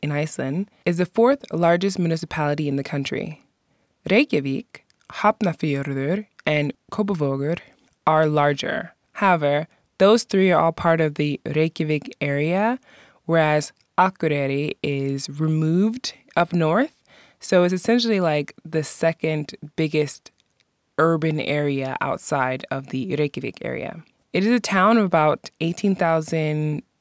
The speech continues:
five hundred or so, and is definitely small in comparison to Reykjavik, but it is bustling with life. The area that Akureyri is in was originally settled in the ninth century by a Norse Viking named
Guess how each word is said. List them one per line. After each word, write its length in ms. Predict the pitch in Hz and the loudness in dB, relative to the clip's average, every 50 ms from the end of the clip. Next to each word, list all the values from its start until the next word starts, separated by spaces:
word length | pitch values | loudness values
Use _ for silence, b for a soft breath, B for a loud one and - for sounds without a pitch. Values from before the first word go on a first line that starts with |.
| _ - _ - | _ -20 _ -4
five 260 | - 170 156 147 143 | 0 0 0 0 0
hundred 640 | 147 - 175 208 226 220 214 220 220 214 214 202 - - | -2 0 2 2 4 4 4 2 2 2 0 0 0 -2
or 80 | 170 | -2
so, 580 | 160 - - 240 220 208 202 196 202 202 202 190 b b b b b b b b b b b _ _ _ _ _ | -2 0 2 4 6 6 6 4 4 2 0 -4 b b b b b b b b b b b _ _ _ _ _
and 260 | 165 170 165 165 - | 0 2 2 2 2
is 140 | - 175 160 | 0 -2 0
definitely 320 | - 202 220 254 277 262 | 0 0 2 4 4 2
small 360 | 226 - - - 190 180 170 | 2 2 2 2 4 4 4
in 80 | 165 165 | 4 2
comparison 480 | 156 151 - 165 151 147 151 - 156 143 | 0 -2 -2 -2 -2 -2 -2 -2 -4 -6
to 120 | 139 - | -4 -2
Reykjavik, 640 | 147 151 160 156 - 135 127 127 185 240 - - - _ _ _ _ _ _ | 0 0 0 0 -2 -4 -4 -4 -4 -6 -8 -14 -20 _ _ _ _ _ _
but 160 | - 165 160 - | 2 2 2 2
it 120 | - 175 | 0 0
is 160 | 185 180 160 | 0 -2 -2
bustling 800 | 160 156 165 _ - 175 175 - - 196 190 190 185 185 185 180 170 | -6 -12 -8 _ 0 0 0 0 -2 0 0 0 0 0 0 -2 -2
with 240 | 147 147 143 151 147 | -4 -4 -4 -6 -6
life. 500 | 143 139 127 - - - - - - _ _ - | -6 -4 -4 -6 -6 -10 -16 -20 -20 _ _ -4
The 120 | - - | 0 2
area 320 | 220 240 254 294 320 320 | 4 6 6 6 4 4
that 260 | 277 233 196 - - - | 4 4 2 2 0 -2
Akureyri 640 | 180 180 175 - - 175 156 147 143 139 139 139 139 | -2 -4 -2 -2 -4 -2 -2 -2 -2 -2 -2 -2 -2
is 180 | - - 143 139 - _ - | -2 -4 -6 -8 -8 _ 0
in 440 | 226 208 160 135 139 151 208 247 b b b b b b _ - | 0 0 0 -2 -2 -2 -4 -4 b b b b b b _ -2
was 160 | 180 180 185 | 2 2 4
originally 320 | 190 233 262 320 330 294 | 4 4 4 4 2 2
settled 320 | - - 196 180 180 180 180 | 2 2 2 2 2 2 2
in 80 | 175 | 0
the 80 | 165 156 | 0 0
ninth 280 | 151 151 151 165 165 | 0 0 0 -2 -2
century 540 | - - - 147 143 - 151 143 139 139 139 | -4 -4 -4 -2 -2 -2 -2 -2 -2 -2 -4
by 240 | 147 151 - 160 147 | -6 -2 0 2 2
a 80 | 147 147 | 2 2
Norse 460 | 151 156 165 175 190 214 214 - - - | 0 0 0 0 0 0 -2 -4 -8 -6
Viking 540 | - 147 147 147 - 156 147 151 151 156 | -4 -4 -4 -4 -4 -6 -6 -4 -4 -4
named 400 | 151 143 135 135 135 135 139 135 | -2 -2 -2 -2 -2 -4 -4 -6